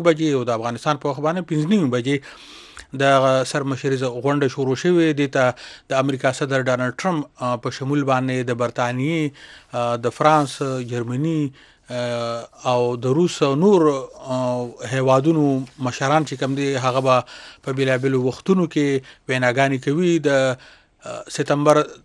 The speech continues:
نن څلوېښتمې نیټې نه تر دېرشم ستمبره پورې به، آه، دغه سرمشریزه غونډه کې، آه، مشران راځي، آه، سیمه ییزو او نړیوالو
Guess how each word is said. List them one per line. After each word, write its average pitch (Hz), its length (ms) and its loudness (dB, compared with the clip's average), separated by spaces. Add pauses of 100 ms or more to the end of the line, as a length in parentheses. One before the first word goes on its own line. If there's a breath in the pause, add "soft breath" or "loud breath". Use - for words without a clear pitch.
(160)
نن 156 300 2
څلوېښتمې 143 680 0
نیټې 131 240 0
نه 139 200 2
تر 131 280 0
دېرشم 135 540 0
ستمبره 139 460 0
پورې 135 200 0
به، 131 220 4 (520 loud breath)
آه، 127 240 0
دغه 127 200 -2
سرمشریزه 135 680 -2
غونډه 151 440 4
کې، 143 260 2 (440 loud breath)
آه، 123 640 -2
مشران 139 520 2
راځي، 147 400 4 (420 soft breath)
آه، 123 300 -4
سیمه 139 320 -2
ییزو 151 540 4
او 123 160 0
نړیوالو 139 600 6